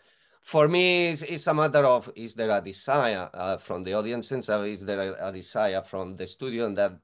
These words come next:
we wouldn't know until the, the movie has completed it, its run. Um, I think on, on,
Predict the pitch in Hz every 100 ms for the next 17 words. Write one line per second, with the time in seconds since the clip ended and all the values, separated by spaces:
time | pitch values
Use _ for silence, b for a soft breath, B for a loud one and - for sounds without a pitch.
0 | _ 95 107 101 104 101 95 101 101 95
1 | b b b b - 135 123 127 127 117
2 | 117 113 107 110 117 117 110 107 107 101
3 | 110 - 98 95 101 92 - 107 - -
4 | 143 135 104 - b b b - 123 127
5 | 127 123 113 - - 165 175 175 185 175
6 | 151 151 147 143 123 127 131 117